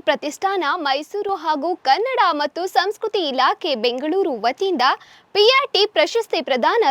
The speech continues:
ಸಮಾರಂಭವನ್ನ ಆಯೋಜನೆ ಮಾಡಲಾಯಿತು. ಜನಪದ ಮತ್ತು ಚಿತ್ರಕಲೆಯ ಕ್ಷೇತ್ರದಲ್ಲಿ ಸಾಧನೆ ಮಾಡಿದ ಇಬ್ಬರು ವ್ಯಕ್ತಿಗಳಿಗೆ ಪ್ರಶಸ್ತಿಯನ್ನ ನೀಡಿ ಗೌರವವನ್ನ ಸಲ್ಲಿಸಲಾಯಿತು. ಚಿತ್ರಕಲೆಗೆ ಸಂಬಂಧಿಸಿದಂತೆ ಶ್ರೀಮತಿ ಸುಧಾ ಮನೋಹರ್ ಅವರಿಗೆ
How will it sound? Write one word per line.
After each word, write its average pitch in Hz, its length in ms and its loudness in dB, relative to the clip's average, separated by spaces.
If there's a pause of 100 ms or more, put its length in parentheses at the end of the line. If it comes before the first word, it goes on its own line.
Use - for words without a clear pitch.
(140)
ಸಮಾರಂಭವನ್ನ 262 680 0 (220)
ಆಯೋಜನೆ 339 480 -2 (100)
ಮಾಡಲಾಯಿತು. 214 500 -6 (480)
ಜನಪದ 415 380 0 (140)
ಮತ್ತು 440 220 0 (120)
ಚಿತ್ರಕಲೆಯ 403 540 0 (120)
ಕ್ಷೇತ್ರದಲ್ಲಿ 302 560 -4 (120)
ಸಾಧನೆ 392 400 -2 (140)
ಮಾಡಿದ 277 260 0 (300)
ಇಬ್ಬರು 440 300 0 (200)
ವ್ಯಕ್ತಿಗಳಿಗೆ 381 600 2 (120)
ಪ್ರಶಸ್ತಿಯನ್ನ 320 680 -2 (140)
ನೀಡಿ 339 260 0 (480)
ಗೌರವವನ್ನ 349 560 0 (240)
ಸಲ್ಲಿಸಲಾಯಿತು. 247 800 -4 (460)
ಚಿತ್ರಕಲೆಗೆ 523 580 2 (140)
ಸಂಬಂಧಿಸಿದಂತೆ 381 760 2 (120)
ಶ್ರೀಮತಿ 359 420 -2 (100)
ಸುಧಾ 415 240 4 (100)
ಮನೋಹರ್ 294 520 -2
ಅವರಿಗೆ 294 360 2